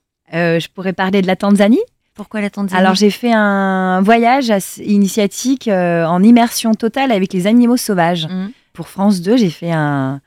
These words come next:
Speaker 1: euh, un documentaire animalier.
Speaker 2: Ouais.
Speaker 1: Euh, le vingt-sept décembre, il est passé. Je, peut-être qu'il est encore en replay.
Speaker 2: Mhm.
Speaker 1: Et ça, ça a été, euh, on est sorti de la voiture, on était en pleine nature avec les animaux sauvages.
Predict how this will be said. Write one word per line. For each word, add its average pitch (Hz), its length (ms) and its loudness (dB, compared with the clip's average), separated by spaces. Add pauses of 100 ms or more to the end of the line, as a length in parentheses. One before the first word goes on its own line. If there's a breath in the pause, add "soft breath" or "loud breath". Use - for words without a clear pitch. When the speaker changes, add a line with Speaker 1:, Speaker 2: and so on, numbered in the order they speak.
(420)
Speaker 1:
euh, 73 800 -8
un 139 440 -6
documentaire 180 760 0
animalier. 165 680 -2
Speaker 2:
Ouais. 190 260 -6 (240)
Speaker 1:
Euh, 175 140 2
le 175 80 2
vingt-sept 175 300 0
décembre, 170 320 -2
il 156 80 -4
est 147 40 -6
passé. 151 220 -4
Je, - 60 -16
peut-être - 180 -12
qu'il 277 120 -6
est 247 40 2
encore 226 200 2
en 208 40 -2
replay. 233 340 -4 (240)
Speaker 2:
Mhm. 220 280 -4 (180)
Speaker 1:
Et 196 560 0
ça, 277 180 -6
ça 254 120 0
a - 20 2
été, 233 440 0
euh, 185 280 2
on 180 100 -2
est 202 80 0
sorti 262 360 -4
de 233 60 0
la 202 100 2
voiture, 214 440 -4
on 269 80 2
était 214 240 -2
en 190 300 0
pleine 262 400 6
nature 247 640 0
avec 190 220 -6
les 196 140 -6
animaux 202 280 -2
sauvages. 220 560 -2